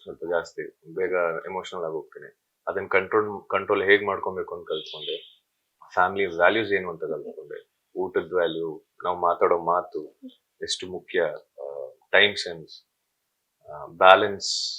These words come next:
ಹೇಗ್ ಮಾಡ್ಕೊಬೇಕು, ಎಷ್ಟೇ, ಆ, ಆಪೋಸಿಟ್ ಅಲ್ಲಿ ಎಷ್ಟೇ ಪ್ರಾಬ್ಲಮ್ ಇದ್ರು, ಏನೇ ಕಷ್ಟ ಆಗ್ತಿದ್ರು ನಾವ್ ಹೆಂಗ್ ಬ್ಯಾಲೆನ್ಸ್ ಮಾಡ್ಕೊಬೋದು, ಎಷ್ಟು ಪ್ರಶಾಂತವಾಗಿರ್ಬೇಕು, ಕಾಮ್ನೆಸ್, ಪೇಷನ್ಸ್ ಎಲ್ಲ ಕಲ್ತ್ಕೊಂಡೆ, ಇದೆಲ್ಲ ಕಲ್ತ್ಕೊಂಡೆ.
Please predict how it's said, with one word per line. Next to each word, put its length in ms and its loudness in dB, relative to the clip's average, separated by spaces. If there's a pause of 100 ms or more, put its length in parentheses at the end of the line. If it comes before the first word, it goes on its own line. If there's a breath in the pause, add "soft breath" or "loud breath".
(140)
ಹೇಗ್ 180 2
ಮಾಡ್ಕೊಬೇಕು, 480 -4
ಎಷ್ಟೇ, 540 4
ಆ, 40 0
ಆಪೋಸಿಟ್ 480 4
ಅಲ್ಲಿ 180 2
ಎಷ್ಟೇ 200 0
ಪ್ರಾಬ್ಲಮ್ 460 4
ಇದ್ರು, 140 -2
ಏನೇ 140 -2
ಕಷ್ಟ 280 -4
ಆಗ್ತಿದ್ರು 320 -4
ನಾವ್ 200 -6
ಹೆಂಗ್ 140 -8
ಬ್ಯಾಲೆನ್ಸ್ 360 0
ಮಾಡ್ಕೊಬೋದು, 440 -8
ಎಷ್ಟು 200 -6
ಪ್ರಶಾಂತವಾಗಿರ್ಬೇಕು, 1000 -6 (540)
ಕಾಮ್ನೆಸ್, 840 -2
ಪೇಷನ್ಸ್ 380 0
ಎಲ್ಲ 140 -2
ಕಲ್ತ್ಕೊಂಡೆ, 360 -12
ಇದೆಲ್ಲ 200 0
ಕಲ್ತ್ಕೊಂಡೆ. 580 -6